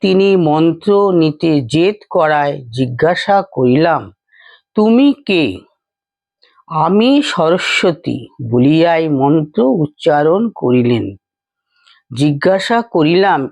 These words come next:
"এতে কি হবে?" উত্তর দিলেন, "কবি হতে পারবি।" কবির দলের উপর আমার কোনোদিনই ভালো ধারণা ছিল না। সেই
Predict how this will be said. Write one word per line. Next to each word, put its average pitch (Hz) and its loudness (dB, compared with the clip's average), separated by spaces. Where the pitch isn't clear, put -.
"এতে 214 -2
কি 254 2
হবে?" 147 -2
উত্তর 233 0
দিলেন, 170 0
"কবি 185 2
হতে 190 0
পারবি।" 113 -4
কবির 233 0
দলের 180 0
উপর 196 0
আমার 170 2
কোনোদিনই 180 2
ভালো 151 0
ধারণা 151 0
ছিল 143 0
না। 143 0
সেই 247 0